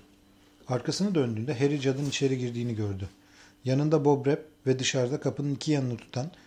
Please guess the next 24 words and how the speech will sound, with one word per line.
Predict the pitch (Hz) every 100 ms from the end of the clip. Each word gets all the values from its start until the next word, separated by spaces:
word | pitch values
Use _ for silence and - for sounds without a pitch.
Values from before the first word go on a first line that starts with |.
| _ -
elleri | 131 135 147
kalçalarının | 151 135 - 139 147
üzerindeki | 139 135 135 131 -
tabancanın | 135 135 139 131
kabzasında | 127 131 120 120 147
iki | 139 -
gizli | 135 131 135
servis | 131 123 123
ajanı | 127 117 113
vardı. | 107 98 92 - _ _ _ - - - _
Booth | 147 175 -
başını | 139 147 139
salladı. | 123 107 107 95 - - - _
Harry | 135 135 139
Judd | 151 151
dışarı | 135 139 123
çıktı, | - -
kapıyı | - 120 139
kapattı. | 123 120 110 - 104 - _
Başkan | 123 120 - 160 147
Bob | 135 123
Rep'le | 147 147
yalnız | 135 123 117
kaldı. | - 107 98 90